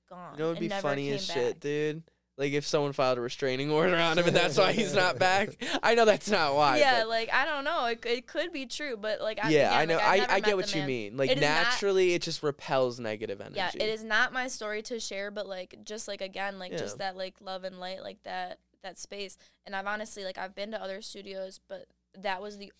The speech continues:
Speaker 1: that was the
Speaker 2: Hmm.
Speaker 1: first one I went to, and my, my mom sent me it, and I was like, "This is, this is just the space that, like, I needed. Like, I belong in this space." And
Speaker 2: That's
Speaker 1: that's kinda
Speaker 2: awesome.
Speaker 1: where, like, I found,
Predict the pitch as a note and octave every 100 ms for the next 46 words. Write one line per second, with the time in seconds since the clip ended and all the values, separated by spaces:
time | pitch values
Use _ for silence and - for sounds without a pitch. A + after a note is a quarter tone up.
0 | - G#3 A#3 G4+ A3 G#3+ A#3 A#3+ G#3+ G3
1 | F#3+ G3+ A#3+ B3 C4 - _ _ _ _
2 | _ G#3+ F#3+ F3+ - G#3 - G3 G3 F#3+
3 | G3 A#3+ A#3 A3 A3 A3 _ _ G#3+ G3+
4 | G3+ G#3 G#3 G#3 _ G3+ A3 - A3+ G#3
5 | G3+ - - _ _ _ _ _ _ _
6 | _ _ _ G3+ G#3 A#3 A3 G#3+ G3+ -
7 | G#3 G3+ - F#3+ F#3 G#3+ - G#3 - A2
8 | - _ _ _ _ F#3+ F3+ F3 F3 _
9 | - A3 A3 F#3+ F#3+ F#3+ - - C2 -
10 | A#3 A#3 - - - A#3+ - G#3 G3 D3+
11 | E3 G3+ G3+ G3 G3 F#3+ - - - _
12 | G3+ G#3 A3+ G3+ G3 G3 F#3+ G3